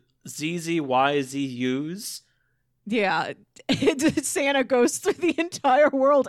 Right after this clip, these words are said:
Speaker 2: alphabetically, not
Speaker 1: Yeah.
Speaker 2: geographically. <laughs>
Speaker 1: Not by region, only alphabetically, zipping back and forth all over. I mean, it's the most efficient. Uh, so yeah,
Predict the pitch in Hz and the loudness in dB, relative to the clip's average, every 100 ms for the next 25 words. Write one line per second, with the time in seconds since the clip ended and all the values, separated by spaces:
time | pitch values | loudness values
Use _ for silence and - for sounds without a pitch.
0 | - 226 233 - 240 196 208 208 233 - | 0 0 0 0 -2 -2 -4 -2 -4 -8
1 | 190 185 151 _ - 226 233 196 - 147 | -14 -14 -14 _ -6 0 0 0 0 0
2 | 131 110 - 226 262 226 - 330 - - | 0 -2 -2 -2 -4 -10 -4 -2 -2 -8
3 | - _ - 135 147 160 151 143 135 127 | -20 _ -8 -2 0 4 4 4 -2 -4
4 | 123 117 - - 135 147 147 131 131 123 | -6 -8 -12 -6 -6 -4 -4 -6 -6 -8
5 | 113 110 117 120 127 139 123 120 127 120 | -8 -8 -14 -14 -10 -10 -10 -12 -14 -18
6 | 120 123 120 120 - - 185 262 _ _ | -16 -12 -14 -14 -18 -16 -16 -16 _ _
7 | _ _ _ _ _ _ _ - 120 123 | _ _ _ _ _ _ _ -16 -10 -8
8 | 135 - 143 143 175 220 - 220 254 - | -8 -10 -10 -8 -8 -10 -10 -10 -10 -12
9 | 147 - _ _ _ _ - 208 120 120 | -18 -20 _ _ _ _ -18 -16 -14 -14
10 | 123 - - | -16 -12 -10